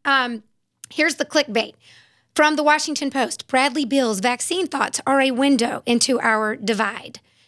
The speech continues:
Yahoo Sports, stop giving a vocal minority of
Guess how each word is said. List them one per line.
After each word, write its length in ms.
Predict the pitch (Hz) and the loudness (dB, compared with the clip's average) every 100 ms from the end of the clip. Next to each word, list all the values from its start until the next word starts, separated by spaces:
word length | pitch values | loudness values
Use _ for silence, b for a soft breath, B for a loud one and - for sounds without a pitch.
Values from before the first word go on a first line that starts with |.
| - | 0
Yahoo 380 | 240 285 285 | 2 2 0
Sports, 540 | 294 - 311 240 - - b b | -4 -2 -2 -2 -4 -16 b b
stop 440 | - 349 381 440 | 0 2 2 0
giving 340 | - 339 320 294 | -4 -2 0 0
a 40 | |
vocal 400 | 214 247 285 311 | 2 2 2 2
minority 600 | 269 254 240 233 240 247 - | 2 2 2 0 0 0 0
of 160 | 220 | -2